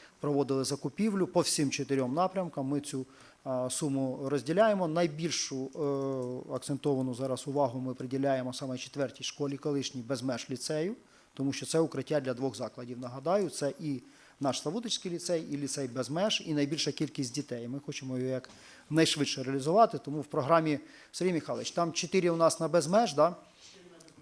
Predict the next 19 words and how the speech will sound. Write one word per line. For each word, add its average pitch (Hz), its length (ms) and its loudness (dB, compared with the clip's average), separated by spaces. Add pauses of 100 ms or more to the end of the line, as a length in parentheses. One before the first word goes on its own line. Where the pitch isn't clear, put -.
(120)
І 175 120 0
по 165 160 4
два, 180 440 6 (100)
і 175 100 -4
по 165 120 2
два 165 200 6
на 170 120 6
кожний 156 600 2
інший. 139 260 -4
Да. 123 160 2
Стартуємо 185 520 2
з - 120 -2
цих 269 180 0
позицій, 165 600 0
з, 127 200 -4
е, 143 220 4
урахуванням 151 640 0
того, 190 260 0
що, 143 340 -2